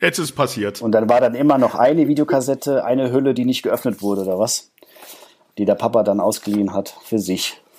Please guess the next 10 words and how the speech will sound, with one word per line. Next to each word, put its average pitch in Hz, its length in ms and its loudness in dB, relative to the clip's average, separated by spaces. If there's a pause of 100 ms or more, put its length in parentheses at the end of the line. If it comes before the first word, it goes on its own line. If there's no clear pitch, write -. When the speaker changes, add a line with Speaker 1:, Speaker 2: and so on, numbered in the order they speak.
(320)
Speaker 1:
<laughs> - 300 -10 (280)
Na, 139 180 -2
nein, 123 340 -2
nein, 117 240 -4
nein, 110 260 0
also 107 220 -6
bitte. 110 360 -2 (100)
Speaker 2:
<laughs> - 100 -8
Natürlich 107 420 2
nicht. 98 240 -4